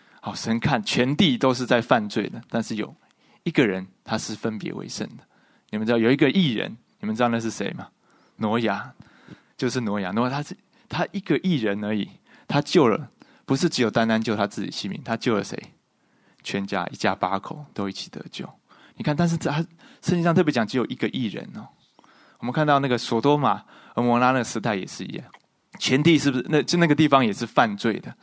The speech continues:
而且他的罪恶是到达天上的。哦，神还特别派两个天使下来 check 一下，到底有没有这么严重，因为他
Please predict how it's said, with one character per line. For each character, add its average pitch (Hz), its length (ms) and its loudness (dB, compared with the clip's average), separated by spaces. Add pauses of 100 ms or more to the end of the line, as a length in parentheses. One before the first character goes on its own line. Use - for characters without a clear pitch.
(120)
而 131 100 0
且 131 140 4
他 143 120 6
的 143 80 4
罪 147 300 2
恶 123 120 4
是 127 120 -4
到 117 200 4
达 - 160 -8
天 113 280 0
上 - 300 -4
的。 135 100 -18 (600)
哦， 110 240 0
神 147 360 0
还 135 140 0
特 - 220 4
别 123 160 2
派 143 240 4
两 110 180 2
个 117 80 -4
天 131 240 -2
使 110 140 -4
下 113 180 0
来 110 140 -4 (280)
check 131 380 4
一 98 80 -4
下， 107 260 -2 (280)
到 185 180 8
底 120 120 2
有 104 120 0
没 117 120 -2
有 110 100 -2
这 123 100 -6
么 110 100 -4
严 101 220 -6
重， 104 180 -2 (520)
因 127 80 -2
为 127 40 0
他 131 260 4